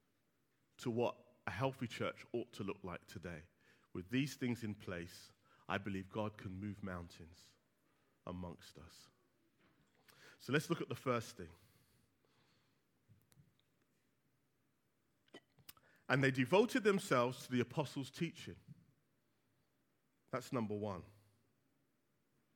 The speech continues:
In the first century, this would have, would have initially come in the form of the Bible. Would not have come in the form of the Bible that we have today. So this would have been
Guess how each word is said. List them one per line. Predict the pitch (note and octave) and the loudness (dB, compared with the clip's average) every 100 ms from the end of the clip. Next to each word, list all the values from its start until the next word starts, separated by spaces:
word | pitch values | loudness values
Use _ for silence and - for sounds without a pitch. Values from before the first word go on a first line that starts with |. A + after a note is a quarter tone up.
| _ - - - D#3 | _ -20 -20 -2 4
In | |
the | E3 | 4
first | A3+ B3 - | 8 6 8
century, | G#3+ - D3 | 6 6 2
this | F3 G#3 | 4 4
would | E3+ | 4
have, | D3+ - - - - - | 4 0 -18 -20 -14 0
would | F3 E3 | 6 6
have | C#3+ - | 4 2
initially | C#3+ F3+ A3+ E3+ | 4 4 4 2
come | D#3 E3+ D3+ D3+ | 2 4 4 4
in | E3 D3+ | 2 2
the | |
form | C3+ F3+ D#3+ D3 | 2 4 4 4
of | C#3 - - _ _ _ - | 2 -2 -20 _ _ _ -2
the | C3+ | 0
Bible. | A#2+ D#3+ F#3+ E3 A2+ F2 - - _ _ _ _ _ _ _ _ _ _ _ _ _ _ _ _ - _ | 2 4 4 4 0 -4 -10 -20 _ _ _ _ _ _ _ _ _ _ _ _ _ _ _ _ -20 _
Would | D3+ C#3+ | 4 8
not | G#3 | 8
have | G3+ | 6
come | - F3 | 2 4
in | D3 | 4
the | C3+ | 2
form | F3 D3 | 2 2
of | C3 | 2
the | |
Bible | B2 C#3+ C3 B2 | 4 4 4 2
that | A2+ | 0
we | A#2+ | 0
have | A#2 G#2+ | 0 -2
today. | - A#2 A#2 F2 - _ _ _ _ _ _ _ _ _ _ _ _ _ _ _ _ _ _ _ _ _ _ _ _ _ _ _ - - - | -2 -2 0 -2 -8 _ _ _ _ _ _ _ _ _ _ _ _ _ _ _ _ _ _ _ _ _ _ _ _ _ _ _ -20 -20 -16
So | - | 2
this | D3+ D3+ | 2 6
would | E3+ | 4
have | D3+ | 6
been | D#3+ D3+ D3+ | 8 8 6